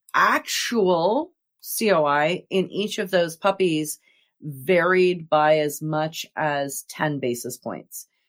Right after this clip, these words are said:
So it's really, really important to look at some of the tools that are now available to us. And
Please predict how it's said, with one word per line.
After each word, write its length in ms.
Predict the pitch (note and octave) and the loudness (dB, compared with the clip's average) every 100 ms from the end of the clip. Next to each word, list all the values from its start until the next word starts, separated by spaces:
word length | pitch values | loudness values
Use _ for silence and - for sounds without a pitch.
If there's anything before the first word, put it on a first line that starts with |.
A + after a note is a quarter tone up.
| _ - | _ -12
So 500 | - F#3 E3+ E3 - | 0 2 2 0 -2
it's 200 | - - | -8 -10
really, 300 | - C#4+ C4+ | -4 -2 0
really 260 | G#3 F3+ E3+ | 0 0 -2
important 440 | D#3+ D#3+ E3+ D#3 | -6 -6 -8 -8
to 80 | E3 | -6
look 300 | D3+ D#3 D#3+ | -4 -6 -6
at 120 | E3+ | -8
some 200 | - D#3+ | -6 -4
of 100 | D3+ | -4
the 160 | D3 C#3+ - | -6 -8 -12
tools 400 | - G#3+ F#3 E3+ | -6 0 2 0
that 80 | E3+ | -4
are 120 | D#3 | -4
now 360 | D3+ D#3 D#3+ G3+ | -2 -2 0 -2
available 480 | G#3 D#3 D3+ D#3 D#3 - | 0 0 0 0 -4 -2
to 160 | D#3 | 2
us. 260 | D3 C#3 - _ _ | 2 0 -8 _ _
And 260 | - F3+ | -4 -4